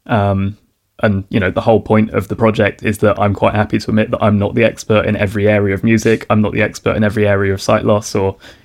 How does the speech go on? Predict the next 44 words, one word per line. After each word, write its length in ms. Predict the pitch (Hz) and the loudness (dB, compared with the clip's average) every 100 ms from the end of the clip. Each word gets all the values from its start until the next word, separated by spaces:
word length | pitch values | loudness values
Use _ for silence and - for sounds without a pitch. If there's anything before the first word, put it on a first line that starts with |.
| _ | _
you 100 | - | -4
know, 160 | 101 92 - | -2 -4 -2
whatever 500 | - 110 104 98 92 _ | 0 2 2 0 -2 _
anyone's 260 | 107 95 104 | -2 0 -2
got 160 | - | -4
going 260 | 131 101 107 | -2 0 2
on. 220 | 98 98 _ - - _ - | 0 -2 _ -20 -20 _ 2
But 280 | 98 - - _ _ _ _ _ _ - | 2 0 -10 _ _ _ _ _ _ -2
I'm 160 | 107 | 0
also 240 | 107 98 104 | 2 0 -2
very 280 | 101 95 | 0 -2
proud 400 | 85 104 104 95 | 0 2 2 0
to 80 | - | -4
be 80 | - | -4
able 100 | 101 | -2
to 80 | 107 | -2
say, 380 | - 107 104 - _ | 0 0 -2 -8 _
you 100 | - | -4
know, 80 | 95 | -4
I've 140 | 95 | -4
put 160 | - - | -8 -8
some 300 | - 101 101 _ - | -6 -6 -6 _ -8
serious 340 | 120 104 98 | -2 -2 0
effort 240 | 110 113 | -2 -2
into 120 | 107 107 | -2 -4
this 120 | 104 | -2
project, 440 | 120 107 110 - | -2 0 -2 -2
and 80 | 107 | -2
I 80 | 101 | 0
think 220 | 110 107 | 0 -2
it's 140 | 107 | -2
in 100 | 110 | -2
a 60 | 95 | -4
state 380 | - 110 101 - - | 0 0 0 -4 -6
that 240 | 113 - | -4 -4
we 160 | - 104 | -4 -4
can 260 | - 113 107 | -4 -2 0
now 280 | 101 101 - | 0 0 -2
kind 180 | - 101 | -4 -4
of 200 | 95 _ | -4 _
press 220 | - 95 | -2 -2
go 220 | - 104 | 0 2
on 80 | 95 | 2
it. 180 | 98 - | 0 -2